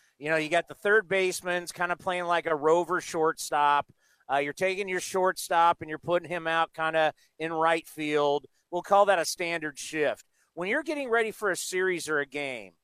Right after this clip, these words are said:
how many times does a guy have to beat it the way Matt Olson's been beating it for you to say, "You know what, we're gonna stop doing this and we're gonna play the guy straight up"?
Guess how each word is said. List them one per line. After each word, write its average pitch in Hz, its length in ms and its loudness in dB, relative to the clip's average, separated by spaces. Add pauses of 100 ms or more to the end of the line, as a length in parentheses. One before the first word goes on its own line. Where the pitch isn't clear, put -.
(420)
how 285 280 0
many 339 200 -4
times 202 580 -2
does 170 220 -4
a 160 60 -8
guy 165 440 2
have 156 300 0
to 147 100 -8
beat 156 260 -6
it 139 160 -4
the 160 60 -4
way 170 220 0
Matt 160 200 0
Olson's 156 380 0
been 139 180 -4
beating 135 360 -8
it 107 180 -8 (320)
for 202 120 -2
you 226 260 -2
to 247 120 4
say, 202 400 2
"You 180 140 -4
know 202 160 4
what, 202 160 6 (160)
we're 175 140 -2
gonna 180 120 -2
stop 214 540 0
doing 196 300 0
this 175 300 -2 (280)
and 160 100 4
we're 170 80 2
gonna 160 140 0
play 165 220 0
the 147 120 -4
guy 139 240 0
straight 131 400 -6
up"? 92 300 -10